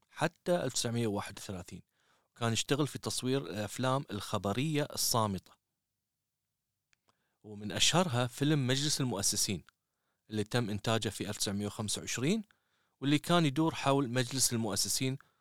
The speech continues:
وتم اختيار رضا خان ليؤدي فيه دور السلطان، وبعد توليه السلطة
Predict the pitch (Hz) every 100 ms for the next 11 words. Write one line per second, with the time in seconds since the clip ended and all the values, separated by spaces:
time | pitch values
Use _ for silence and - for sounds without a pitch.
0 | _ _ _ _ 113 170 185 139 - 123
1 | 131 110 92 - _ 120 127 98 - -
2 | 127 180 202 104 110 123 117 107 - 127
3 | 123 113 123 117 - 98 131 135 143 -
4 | 104 117 113 117 104 107 127 107 - 175
5 | - 185